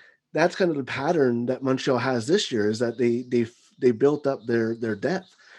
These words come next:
It's not just guys like Josh Anderson and Tyler Toffoli. It's guys like Corey Perry, because last year, you know,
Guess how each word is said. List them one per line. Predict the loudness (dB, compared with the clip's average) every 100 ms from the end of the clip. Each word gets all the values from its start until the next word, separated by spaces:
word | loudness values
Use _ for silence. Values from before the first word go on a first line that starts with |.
| -4
It's | -2 2
not | 2 2
just | 0 0 -4 _ -20 -18 -6
guys | 0 2 2
like | 0 0
Josh | 0 0
Anderson | 0 0 -2 -4 -6
and | -4
Tyler | -4 -4
Toffoli. | -6 -2 2 2 2 -2
It's | -4
guys | -4 -4
like | -6
Corey | -4 -2 -2
Perry, | 0 0 -2 -6 -16 -18
because | -2 0
last | 0 -2 -2
year, | -4 -4
you | -4
know, | -4 -6